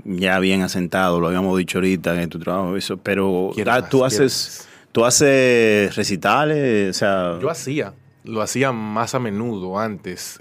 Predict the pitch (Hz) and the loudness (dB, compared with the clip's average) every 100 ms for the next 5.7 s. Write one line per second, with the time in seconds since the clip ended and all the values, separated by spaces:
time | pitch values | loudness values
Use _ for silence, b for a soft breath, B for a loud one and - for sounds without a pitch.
0 | 87 95 85 90 101 110 104 113 110 104 | -12 -12 -8 -6 -6 -6 -4 -4 -4 -6
1 | 101 92 98 104 107 101 92 90 90 87 | -6 -6 -8 -6 -4 -4 -4 -6 -10 -12
2 | 73 64 - 53 53 50 101 95 92 - | -14 -18 -20 -20 -20 -18 -8 -6 -6 -6
3 | 92 127 120 98 95 _ _ - 92 87 | -2 -2 -2 -8 -16 _ _ -10 -8 -6
4 | 92 80 101 98 123 120 107 101 113 123 | -6 -6 -6 -2 2 2 2 0 0 -2
5 | 113 101 98 92 - - | -4 -8 -10 -12 -16 -20